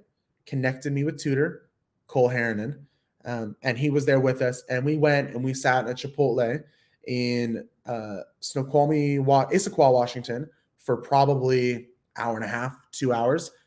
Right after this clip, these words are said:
That's a long time to sit in Chipotle. And we just pestered each other with question after question after question. Like,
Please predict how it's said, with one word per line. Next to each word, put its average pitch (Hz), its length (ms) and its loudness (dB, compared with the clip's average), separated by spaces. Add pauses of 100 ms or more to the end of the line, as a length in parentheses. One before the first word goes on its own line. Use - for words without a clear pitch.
(240)
That's - 100 0
a 156 40 4
long 139 340 4
time 131 280 2
to 120 60 -4
sit 113 180 -4
in 117 60 -8
Chipotle. 110 580 -2
And 127 160 -4
we 175 80 4
just 180 200 -2
pestered 151 440 -4
each 123 180 -6
other 117 220 0
with 110 220 -8 (360)
question 147 500 -2
after 113 220 -8
question 139 480 -4
after 117 200 -8
question. 113 560 -6
Like, 107 180 -12